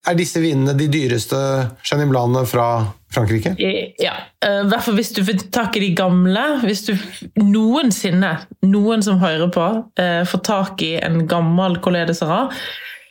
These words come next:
Speaker 2: eh, før, eh, slutten av åttitallet, kjøp og drikk.
Speaker 1: Hva koster en sånn flaske?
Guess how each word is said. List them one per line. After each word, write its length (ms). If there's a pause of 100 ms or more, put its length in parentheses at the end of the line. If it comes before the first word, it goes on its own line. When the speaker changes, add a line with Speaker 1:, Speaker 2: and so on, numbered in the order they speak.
(140)
Speaker 2:
eh, 400
før, 560 (320)
eh, 320
slutten 320
av 140
åttitallet, 580 (320)
kjøp 560 (600)
og 100
drikk. 320 (200)
Speaker 1:
Hva 120
koster 280
en 100
sånn 100
flaske? 320